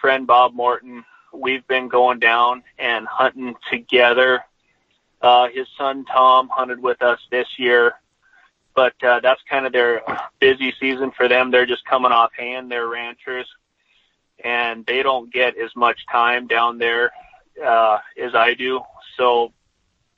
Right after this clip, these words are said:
oh, what, I hunted three days with them this last year, and then they were pretty much out on commitments, and then it was just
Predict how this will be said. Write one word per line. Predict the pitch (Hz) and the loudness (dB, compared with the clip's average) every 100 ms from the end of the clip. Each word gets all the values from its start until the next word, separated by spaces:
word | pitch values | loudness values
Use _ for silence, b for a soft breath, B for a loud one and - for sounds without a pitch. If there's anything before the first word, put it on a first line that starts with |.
| _ _ _ _ _ - | _ _ _ _ _ -6
oh, | 123 | -4
what, | 120 120 110 | 0 0 0
I | 131 | 0
hunted | 131 131 127 120 _ _ _ - | 0 0 -4 -4 _ _ _ -10
three | 143 135 | -4 0
days | 123 127 131 | 2 4 2
with | - 127 | -2 -2
them | 131 131 135 _ _ _ _ | 0 0 -4 _ _ _ _
this | 139 - | -6 -2
last | 135 123 123 - - | 2 4 2 -2 -4
year, | 139 139 135 _ b b b | 0 0 -4 _ b b b
and | 123 120 120 | -8 -6 -4
then | 123 120 | -6 0
they | 117 120 | 2 2
were | 120 | 0
pretty | - 127 | -2 -4
much | 117 117 - | 0 0 0
out | - 113 117 - | 0 2 2 2
on | 120 117 | 2 2
commitments, | - 113 117 117 123 120 - | -8 -8 -6 -4 -6 -6 -8
and | 113 110 | -8 -2
then | 120 | 0
it | 104 | 0
was | 110 113 | -4 0
just | 117 117 | 2 2